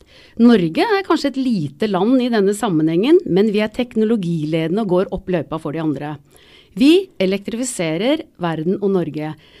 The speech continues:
men det mener jeg at vår jobb er å styre og levere energiprodukter og systemer som er med på å redusere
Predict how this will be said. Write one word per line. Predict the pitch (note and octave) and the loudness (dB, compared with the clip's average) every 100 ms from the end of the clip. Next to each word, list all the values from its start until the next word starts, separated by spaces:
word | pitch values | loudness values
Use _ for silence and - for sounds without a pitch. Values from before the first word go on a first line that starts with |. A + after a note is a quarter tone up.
| - | -6
men | G#3+ A3+ | -2 2
det | C#4 | 4
mener | C#4 F3 D3 D#3 | 4 2 0 -2
jeg | G3+ B3 D4+ | -2 -2 -4
at | A#3+ D#3+ D3+ | -6 -6 0
vår | F#3 A3 A#3+ | 2 2 2
jobb | A3+ C#4+ D4+ F#3+ - - _ _ - | 4 4 2 -4 -12 -20 _ _ -4
er | F3+ | -2
å | A#3 | -4
styre | - - C#4+ C4+ G3 D#3+ E3+ A#3 | -8 -4 0 2 2 2 2 0
og | G#3 G#3+ | 0 0
levere | G#3+ F3 D#3+ D#3 F3+ | 2 2 2 2 2
energiprodukter | F#3 G#3 - D#3 D3+ F3+ E3 E3 - B3 B3 | 2 0 -2 -2 -2 -2 -2 -2 0 0 2
og | E3+ E3 | 0 0
systemer | E3+ B3+ B3 G3+ F3 G#3 F4 - - _ - | -2 -4 -2 0 2 4 4 2 -6 _ -20
som | - G#3+ | -2 2
er | A#3+ | 6
med | G3 E3 D#3 D#3 | 6 4 2 0
på | G3 | 0
å | |
redusere | F#3+ F#3 A3 - E3+ C#3 C#3+ F#3+ | 0 0 -4 -4 -2 0 0 -2